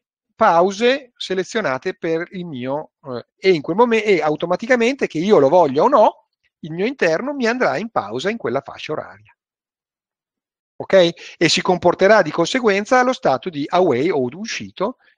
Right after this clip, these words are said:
che è impostato per il mio interno. Ricordatevi che impostare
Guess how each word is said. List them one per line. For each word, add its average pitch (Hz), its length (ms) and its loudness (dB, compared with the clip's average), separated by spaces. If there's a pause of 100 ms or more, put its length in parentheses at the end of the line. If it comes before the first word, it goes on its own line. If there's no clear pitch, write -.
(160)
che 175 200 2
è 131 60 0
impostato 151 600 -6
per 110 240 -8
il 123 60 -10
mio 101 300 -16 (480)
interno. - 520 -16 (1300)
Ricordatevi 190 720 0
che 175 240 0 (280)
impostare 160 880 0